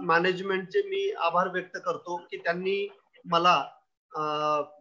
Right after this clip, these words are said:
bacterial blight, म्हणजे आपण ज्याला तेलकट म्हणतो, तेल्या म्हणतो, बिब्या म्हणतो, ह्या, हा जो रोग डाळिंबातील, अ, जशी करोना महामारी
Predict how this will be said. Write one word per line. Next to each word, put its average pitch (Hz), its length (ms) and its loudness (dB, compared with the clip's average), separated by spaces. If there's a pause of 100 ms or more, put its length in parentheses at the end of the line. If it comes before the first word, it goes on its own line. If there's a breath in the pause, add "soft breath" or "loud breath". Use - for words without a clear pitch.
(640)
bacterial 220 540 4
blight, 196 360 2
म्हणजे 175 200 -2
आपण 196 240 0
ज्याला 190 180 2
तेलकट 190 420 -2 (100)
म्हणतो, 180 420 -8
तेल्या 185 260 -2
म्हणतो, 175 400 -6
बिब्या 180 400 0
म्हणतो, 160 560 -4 (300)
ह्या, 180 540 4
हा 180 60 4
जो 208 200 6
रोग 220 320 8
डाळिंबातील, 196 840 0
अ, 156 440 -2 (460)
जशी 196 180 0
करोना 208 440 6
महामारी 185 480 4